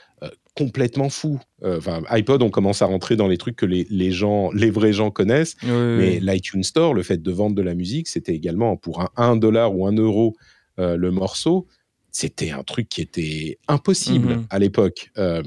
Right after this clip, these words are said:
Speaker 1: à convaincre en plus l'industrie de la musique. Tout ça pour dire, et je pourrais en, évidemment en par-, parler d'autres choses, mais même depuis qu'il est plus là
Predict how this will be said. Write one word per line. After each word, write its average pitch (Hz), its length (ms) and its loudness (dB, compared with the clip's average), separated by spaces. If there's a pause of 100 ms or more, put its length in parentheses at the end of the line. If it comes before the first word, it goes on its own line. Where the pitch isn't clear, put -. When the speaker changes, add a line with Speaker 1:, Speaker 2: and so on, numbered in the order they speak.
(460)
Speaker 1:
à 85 160 -8
convaincre 90 580 -6
en 78 60 -10
plus - 260 -8
l'industrie 85 340 -6
de 90 60 -2
la 85 60 -2
musique. 131 260 -2 (480)
Tout - 80 0
ça 160 140 2
pour 165 160 4
dire, 196 280 0
et 117 140 2
je - 80 -6
pourrais 90 300 -2
en, 69 180 -12 (100)
évidemment 78 420 -8
en 78 40 -10
par-, 80 280 -8
parler 90 280 -4
d'autres 107 220 -2
choses, 180 200 0 (280)
mais 110 140 4
même 180 340 0
depuis 113 280 -2
qu'il 107 220 -4
est 92 60 0
plus 92 240 -2
là 123 180 2